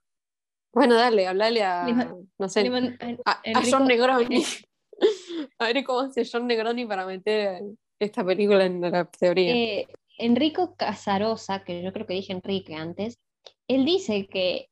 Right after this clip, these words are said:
Speaker 2: él dijo que la historia se basaba en él y en su mejor amigo, que esa historia, su historia real, pasó en un verano en Italia y que la película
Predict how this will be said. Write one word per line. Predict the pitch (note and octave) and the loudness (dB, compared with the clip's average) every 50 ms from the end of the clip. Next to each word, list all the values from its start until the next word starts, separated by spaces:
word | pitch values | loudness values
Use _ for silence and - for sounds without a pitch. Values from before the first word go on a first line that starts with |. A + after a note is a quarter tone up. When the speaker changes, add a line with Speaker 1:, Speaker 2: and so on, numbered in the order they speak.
| _ _ - | _ _ -8
Speaker 2:
él | - G#3+ A3 A3 | -4 -4 -2 0
dijo | B3+ G4 C5 - - G#3+ G3 | 0 0 0 0 -2 -4 -4
que | - G3 F#3 | -2 -2 -2
la | F3+ F#3 | -2 -4
historia | F3+ - - G#3 A3+ A#3+ | -4 -4 -4 -2 -2 -2
se | A#3+ - | -4 -4
basaba | G#3 G3 F#3+ - - G#3 | -6 -6 -6 -6 -6 -6
en | G#3+ G#3 | -4 -2
él | G#3 G#3+ A3 | -2 -2 -2
y | A#3+ A#3 | -2 -4
en | A3+ | -4
su | A3+ G3 | -6 -8
mejor | F3+ F3+ - G#3 G#3 | -10 -8 -4 -2 -2
amigo, | G3+ G#3+ A3+ A3+ G#3+ G3+ G3 G3 G3+ G#3 - _ _ _ _ _ _ _ _ | 0 0 0 0 0 -2 -2 -4 -6 -8 -12 _ _ _ _ _ _ _ _
que | - - G3 F#3 F3+ F3 F3 F#3 F#3 F#3 - - | -10 -6 -4 -4 -2 -2 -4 -4 -6 -8 -8 -6
esa | - G#3 G#3 G#3 - - G#3 G3+ | -6 -4 -4 -4 -4 -4 -2 -2
historia, | G#3 G3 - - A3+ A3+ A3 A3 G#3+ G#3 G#3 G#3+ | -2 -4 -6 -2 0 0 0 2 2 0 0 -2
su | G#3 - - | -4 -6 -8
historia | F#3 G3 - G3+ G3 G#3 G3+ | -10 -8 -6 -6 -4 -4 -4
real, | F#3+ F#3+ G3 G3+ G#3+ G#3 | -2 -2 -2 -2 -2 -4
pasó | - - F#3+ F#3+ - - C#4+ D4 | -4 -6 -8 -8 -4 0 0 2
en | D4 C#4 | 2 2
un | C4+ B3+ B3+ A#3 | 2 2 2 0
verano | G#3 F#3+ G3 G3+ G3+ G3+ G3 F#3+ | 0 0 -2 -4 -4 -4 -4 -6
en | F#3+ F#3 F3+ F3 F3 | -6 -8 -8 -10 -10
Italia | E3+ E3+ - G3+ G3+ G3+ G3 F#3 F3 F3 F3 F3+ G3 A3+ A#3+ _ _ - - _ _ _ | -12 -8 -4 -2 -2 0 0 -2 -4 -4 -6 -6 -6 -8 -10 _ _ -20 -20 _ _ _
y | - A3+ G3+ | -4 -4 -4
que | - - G#3+ G#3 G3+ F3+ - - _ | -2 -2 0 0 0 -2 -4 -6 _
la | - G3 F#3+ | -4 -4 -2
película | F#3 F#3+ G3 G#3 A3 A3 - B3 B3 B3 B3+ C4+ C#4+ - | -2 -2 -2 -2 -4 -2 -2 -2 0 0 -2 -4 -8 -12